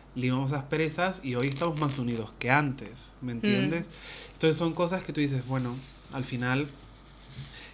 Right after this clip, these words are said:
Speaker 1: es también dejar el orgullo. A ver, porque muchas veces nosotros somos orgullosos, pero la otra parte también lo es.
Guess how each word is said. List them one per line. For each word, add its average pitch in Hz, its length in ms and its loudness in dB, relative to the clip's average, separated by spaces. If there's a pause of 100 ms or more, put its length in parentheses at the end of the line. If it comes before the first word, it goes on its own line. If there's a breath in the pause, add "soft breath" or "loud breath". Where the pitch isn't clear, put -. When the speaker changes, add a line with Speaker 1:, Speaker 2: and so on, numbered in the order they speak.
(140)
Speaker 1:
es 135 160 -2
también 151 280 8
dejar 147 220 2
el 131 60 4
orgullo. 131 260 2
A 135 60 2
ver, 135 100 2
porque 135 320 -4 (160)
muchas 135 400 2
veces 160 580 0 (640 loud breath)
nosotros 139 440 0
somos 160 200 -2
orgullosos, 143 800 0
pero 131 140 2
la 127 100 6
otra 143 160 2
parte 156 200 -4
también 135 540 4
lo 120 160 2
es. 110 360 -4